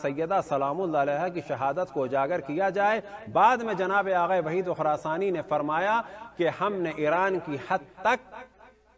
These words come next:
جناب سیدہ کی شہادت اور مظلومیت کو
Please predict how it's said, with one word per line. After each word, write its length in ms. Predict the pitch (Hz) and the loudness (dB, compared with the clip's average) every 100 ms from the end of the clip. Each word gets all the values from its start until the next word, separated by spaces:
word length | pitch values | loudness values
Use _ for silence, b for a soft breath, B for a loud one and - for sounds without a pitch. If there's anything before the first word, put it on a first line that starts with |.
| _ _ _ _ _ _ _ _ _ - 82 | _ _ _ _ _ _ _ _ _ -18 2
جناب 400 | 147 214 294 277 254 - | 4 6 6 6 4 4
سیدہ 500 | 196 196 196 208 214 202 | 2 2 2 0 0 -4
کی 220 | 208 214 - | -6 -6 -4
شہادت 560 | 147 151 160 165 160 | 0 4 4 4 0
اور 140 | 160 147 | 0 0
مظلومیت 920 | 147 139 135 160 170 196 220 - - | 0 -2 0 -2 0 -2 -4 -8 2
کو 220 | 247 294 | 4 4